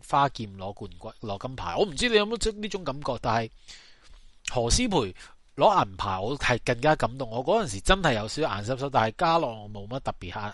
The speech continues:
眼濕濕。可能因為家朗贏嘅過程之中，我哋覺得佢，即係太有寄望。反而施培呢，好似好 friend 咁，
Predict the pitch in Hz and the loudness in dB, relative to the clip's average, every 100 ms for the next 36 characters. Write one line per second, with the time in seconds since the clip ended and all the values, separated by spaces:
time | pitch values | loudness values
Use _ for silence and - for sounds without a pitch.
0 | - 101 120 123 113 180 214 151 165 120 | -8 -8 -8 -8 4 8 8 6 0 -2
1 | - - - 196 185 170 110 90 87 90 | -6 -8 10 12 12 6 0 -2 -6 -4
2 | 113 113 120 107 - - 139 135 151 113 | -2 -2 -2 -4 -6 -8 -6 -4 -4 -6
3 | 104 98 104 143 - 95 98 - - _ | -6 -8 -6 -6 -6 -8 -8 -14 -20 _
4 | - - - - 180 175 247 - 143 123 | -12 -12 -14 -10 -6 6 6 8 4 2
5 | 127 - - 123 113 113 107 92 87 - | -6 -6 0 2 0 -2 -2 -4 -8 -16
6 | - - - 226 269 156 - - - 247 | -16 -16 4 6 6 4 -2 -12 -6 0
7 | 262 175 101 123 196 - - - - - | 0 0 2 4 2 0 -14 -16 -18 -20
8 | - - - - - 113 95 87 104 101 | -16 -14 -12 -14 -8 -6 -6 -4 -4 -4